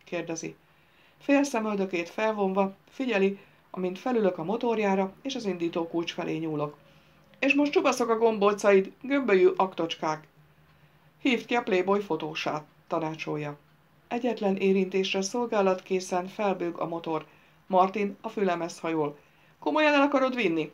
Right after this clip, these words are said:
Mert nem jó, éppen szereltem”, mutatja a mocskos kütyüt.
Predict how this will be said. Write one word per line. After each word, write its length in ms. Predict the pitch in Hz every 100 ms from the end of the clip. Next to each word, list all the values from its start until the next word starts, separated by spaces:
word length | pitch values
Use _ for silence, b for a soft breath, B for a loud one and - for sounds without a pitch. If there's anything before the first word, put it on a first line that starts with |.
| _
Mert 220 | 285 302
nem 180 | 277 233
jó, 240 | 190 175 -
éppen 320 | 302 262 247
szereltem”, 640 | - 220 160 160 160 151 - _ _ -
mutatja 440 | 190 190 190 175
a 40 |
mocskos 400 | 170 185 190 175
kütyüt. 380 | - 160 156 151